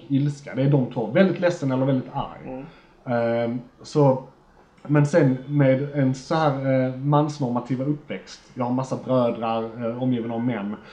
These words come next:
Speaker 2: Ja.
Speaker 1: så fick man ju helt plötsligt inte gråta. Så jag blev, jag blev väldigt dålig på att göra det bland människor. Så
Speaker 2: Ja.
Speaker 1: det gjorde jag bara när jag bråkade med typ mina föräldrar. Tilläts jag göra det. Eller
Speaker 2: Ja.
Speaker 1: när jag såg på film. Så jag har alltid varit väldigt känslig för sorglig film. Jag gråter, alltså, jag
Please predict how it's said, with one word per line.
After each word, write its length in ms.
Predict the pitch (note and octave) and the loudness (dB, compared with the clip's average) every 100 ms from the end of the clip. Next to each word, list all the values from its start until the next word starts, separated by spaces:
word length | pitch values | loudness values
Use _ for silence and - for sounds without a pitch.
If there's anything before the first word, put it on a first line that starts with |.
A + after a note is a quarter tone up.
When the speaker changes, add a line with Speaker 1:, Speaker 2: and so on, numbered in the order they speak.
| - | -12
Speaker 2:
Ja. 120 | C#3+ | -8
Speaker 1:
så 160 | A#2 C3+ | 0 0
fick 220 | D3 C#3 | 0 2
man 100 | C#3+ | 4
ju 60 | D#3+ | 4
helt 140 | D3 | 2
plötsligt 320 | D#3 C#3+ C3 | 0 0 -2
inte 140 | B2+ B2+ | -2 -2
gråta. 340 | C3+ - F#2 | -2 -6 -10
Så 120 | - | -2
jag 100 | B2+ | 0
blev, 300 | C3+ C3 C3+ D3 | 4 2 2 -4
jag 80 | C#3 | -2
blev 160 | C#3 | 0
väldigt 240 | C#3+ D3 D3 | 2 0 4
dålig 320 | D3 C#3+ B2 | 6 6 2
på 60 | C3 | 0
att 60 | |
göra 220 | C3+ A#2+ | 2 2
det 120 | A#2+ A#2 | 0 -2
bland 320 | A2+ A2 A2 | -4 -4 0
människor. 420 | C3+ B2+ - B2+ C#3+ - - | 0 0 -2 -6 -8 -18 -20
Så 140 | - C#3 | -2 2
Speaker 2:
Ja. 40 | |
Speaker 1:
det 60 | C#3 | 6
gjorde 220 | C#3+ D3 | 6 6
jag 100 | B2+ | 6
bara 220 | C#3 B2 | 4 4
när 140 | A2+ A2+ | 0 -4
jag 100 | A2+ | -2
bråkade 380 | C3+ C3 A2+ G#2+ | -2 -4 -4 -6
med 200 | G#2+ G#2 | -6 -8
typ 160 | B2 | -8
mina 140 | A#2+ A2 | -6 -8
föräldrar. 520 | - D3+ G2+ G2 G2 - | -2 0 0 -4 -14 -2
Tilläts 500 | D#3+ D#3 A2 - A2 | 2 2 2 -6 -6
jag 100 | A2+ | -2
göra 260 | A#2+ G2+ | 0 -2
det. 120 | G2+ - - | -6 -8 -8
Eller 160 | C3 B2 | -4 0
Speaker 2:
Ja. 60 | |
Speaker 1:
när 120 | B2+ | 2
jag 100 | B2+ | 2
såg 140 | B2 C3 | 0 -6
på 60 | |
film. 300 | B2 D3 G#2+ F#2 | -6 -6 -6 -8
Så 160 | B2 - - - _ - | -8 -8 -10 -20 _ -2
jag 120 | C3 | 2
har 180 | A#2+ C#3 | 2 2
alltid 240 | C3+ - | -2 -2
varit 140 | A2+ | -8
väldigt 460 | A2 A#2 C#3 B2+ A#2 | -6 2 2 2 0
känslig 440 | - C3+ B2+ A2+ | 0 0 0 -6
för 120 | - A2 | -8 -12
sorglig 420 | - B2+ A2+ G2 | 2 2 2 -4
film. 280 | - - - A#2+ | -8 -10 -8 -2
Jag 200 | A#2 A#2 | -2 0
gråter, 440 | C3 A#2 A2+ G#2+ | 0 -2 -6 -6
alltså, 160 | B2 | -4
jag 100 | C#3 | 0